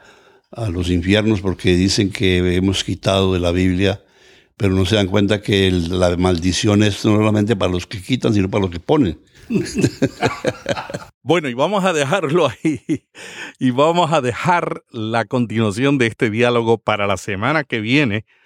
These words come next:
Speaker 2: cuando estaremos nuevamente con el doctor Luciano Jaramillo Cárdenas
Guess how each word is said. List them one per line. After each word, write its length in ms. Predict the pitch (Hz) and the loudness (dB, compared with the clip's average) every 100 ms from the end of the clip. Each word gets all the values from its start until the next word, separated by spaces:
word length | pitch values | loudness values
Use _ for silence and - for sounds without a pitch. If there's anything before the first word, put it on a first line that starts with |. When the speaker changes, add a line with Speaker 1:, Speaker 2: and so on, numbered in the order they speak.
| _ _ _ - | _ _ _ -4
Speaker 2:
cuando 320 | 107 107 98 | -2 0 -2
estaremos 420 | - 110 120 120 | -2 0 0 0
nuevamente 640 | 110 165 196 165 123 117 151 | 2 4 4 2 2 0 -2
con 180 | 127 | 0
el 120 | 113 104 | 0 -2
doctor 480 | 98 - 165 - 127 | -6 -2 -2 -2 -8
Luciano 560 | 107 - 156 180 185 | -8 -6 0 0 0
Jaramillo 500 | 147 113 123 165 131 | -2 -2 -2 -2 -2
Cárdenas 760 | - 175 196 180 180 165 - | 0 -2 -2 -2 0 0 -4